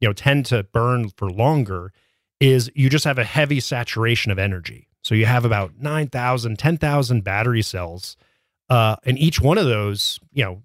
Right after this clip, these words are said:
burns for a significant period of time just out of the chemistry of that battery. Uh, and so because of that, when these first responders roll up,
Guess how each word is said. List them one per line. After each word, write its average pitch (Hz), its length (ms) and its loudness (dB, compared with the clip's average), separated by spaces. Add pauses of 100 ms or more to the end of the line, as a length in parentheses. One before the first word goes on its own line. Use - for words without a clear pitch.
(200)
burns 135 300 2
for 123 120 -2
a 110 60 0
significant 113 560 -4
period 107 300 -6
of 92 80 -10
time 104 480 -6
just 113 220 -6
out 117 140 -2
of 104 80 -4
the 104 60 -4
chemistry 110 500 -6
of 92 80 -6
that 87 200 -8
battery. 92 480 -6 (480)
Uh, 113 180 2
and 113 140 0
so 123 160 4
because 120 420 -2
of 101 140 -2
that, 92 320 -12
when 110 380 2
these 113 200 -2
first 143 240 -2
responders 120 480 -2
roll 104 220 2
up, 123 260 0